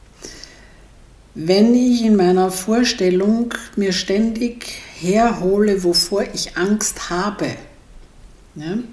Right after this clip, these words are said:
und immer schlimme Ausgänge fantasiere, weil das ist ja dann das Thema. Das heißt, das fängt ja dann dieses Kopfkino an. Wenn ich das tue, dann muss mir bewusst sein,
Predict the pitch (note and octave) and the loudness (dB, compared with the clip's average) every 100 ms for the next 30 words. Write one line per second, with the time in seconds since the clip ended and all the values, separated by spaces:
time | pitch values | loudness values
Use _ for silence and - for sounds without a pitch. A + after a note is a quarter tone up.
0 | - - - - - - - G3 F3+ C4 | -20 -20 -20 -20 -20 -20 -6 -4 4 6
1 | C#4 B3 - A3 A3+ G#3+ G3 D#3 G3 A#3+ | 6 4 4 2 6 4 2 -4 -2 0
2 | - - D#3 D#3+ D3+ C3+ B2+ B2+ - - | -2 -4 -4 -2 -2 -4 -4 -6 -8 -4
3 | D3+ D3 D3 - B2+ C3 G#3+ F3+ C#3 C3 | -2 -2 -2 -6 -4 0 4 4 2 -8
4 | C#3 C#3+ F3+ D#3+ D3 C3+ C#3 C#3+ A#2+ - | -10 -4 -2 -2 -4 -4 -6 -10 -12 -10
5 | D#3 C#3+ - - D3 D3+ C#3 B2 - - | -4 -2 -4 -6 -2 0 0 -4 -8 -16
6 | - - D3+ E3 F3 E3+ - D#3+ E3 E3+ | -18 -12 -4 -2 -2 -6 -6 -4 -4 -2
7 | D#3+ D#3+ D#3+ D#3 D3 - A#3 - - D3+ | -2 0 -2 -2 -2 -4 -6 -6 -8 -6
8 | C#3+ A2+ G2+ G#2+ B2 - - - - - | -4 -4 -6 -12 -14 -20 -20 -20 -20 -20
9 | - - - - - - - - - - | -20 -20 -20 -20 -20 -20 -18 -18 -20 -18
10 | - D#3 E3 E3+ A3+ - A3+ B3+ D#4 - | -4 0 0 0 -2 0 0 2 0 -4
11 | - - - _ - - - G3 G3+ B3 | -18 -20 -20 _ -20 0 4 6 8 6
12 | C4 A#3 A3 G#3 G3 C4+ C#4 - - D#3 | 8 4 6 4 4 2 2 0 0 0
13 | D#3+ G#3 B3+ | 4 4 2